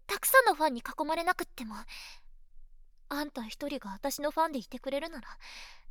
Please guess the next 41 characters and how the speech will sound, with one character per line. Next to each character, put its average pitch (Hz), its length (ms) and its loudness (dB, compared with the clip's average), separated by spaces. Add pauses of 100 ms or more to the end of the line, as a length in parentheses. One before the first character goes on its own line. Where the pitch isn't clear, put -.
そ - 260 -10
れ 240 120 -6
で 262 100 -8
十 294 240 -6
分 381 220 -8
か 294 120 -10
な 226 120 -10
っ - 20 -14
て。 - 60 -18 (1700)
え、 359 60 2
だ 349 100 8
っ 392 60 2
て 370 120 4
あ 320 140 12
ん 349 60 -8
た、 277 180 -2 (520)
私 427 280 6
の 466 100 10
こ 508 80 6
と 523 120 10
大 453 200 12
好 - 80 4
き 453 100 -2
だ 381 100 8
も 269 120 0
ん 240 60 -6
ね。 269 100 0 (1600)
相 330 280 6
変 349 140 10
わ 330 80 12
ら 330 140 12
ず 330 60 10
私 311 300 10
の 330 100 2
ネ 302 100 8
ッ - 20 8
ト 349 140 2
動 370 180 10
画 330 100 4
と 254 100 -2
か、 240 220 4